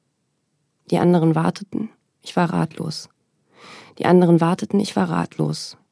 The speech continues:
Die anderen warteten, es kam nichts. Ich versuchte, den Moment immer noch ein wenig weiter hinauszuzögern, es vor den Umstehenden möglichst zu verbergen. Aber es kam nichts. Nichts geschah, alles war leer. Ich voller Scham und so müde.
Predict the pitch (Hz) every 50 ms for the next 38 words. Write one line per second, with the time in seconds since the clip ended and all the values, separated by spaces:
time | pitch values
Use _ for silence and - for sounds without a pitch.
0 | _ _ _ _ _ - 170 190 170 - 185 175 180 170 165 151 160 156 160 160
1 | - 202 - - 220 208 190 - - - 180 180 190 190 165 160 170 - - -
2 | - 185 - - 202 190 214 226 214 - 208 202 202 202 202 190 185 190 202 202
3 | - - 196 190 196 196 180 202 190 180 175 190 190 185 - - 180 180 190 -
4 | 196 190 185 180 175 170 196 - - - 180 170 - - 175 170 170 180 185 190
5 | 190 - - - 196 185 196 190 - 202 202 - - - 180 175 175 180 180 185
6 | 190 202 202 - 185 185 175 - - - 202 196 - 190 170 160 165 165 165 165
7 | 180 175 180 - - - - - - - - - - - - _ - - 180 185
8 | 190 - - - - 208 208 208 175 156 151 - - - - - - _ _ _
9 | _ _ - 196 196 - - - - 175 - 190 185 196 208 226 - _ _ -
10 | - 175 180 170 - - 175 175 170 160 160 160 170 180 196 - _ _ _ _
11 | _ - 185 170 - - - 196 196 196 190 180 - - 175 165 160 156 156 156
12 | - _ - 160 151 - 170 175 180 180 180 175 170 160 170 175